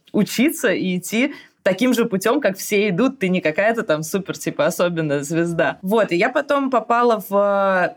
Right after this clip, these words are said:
в сёрф-школу, я подружилась с ребятами,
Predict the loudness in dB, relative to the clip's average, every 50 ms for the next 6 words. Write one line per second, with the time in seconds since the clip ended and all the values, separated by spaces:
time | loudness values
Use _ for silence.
0 | _ _ -6 -2 0 0 0 -2 -6 -2 0 2 2 2 2 2 2 0 0 0
1 | -2 -2 -2 -2 0 0 2 2 2 0 -2 -4 -4 -2 0 0 0 0 0 0
2 | 0 2 0 0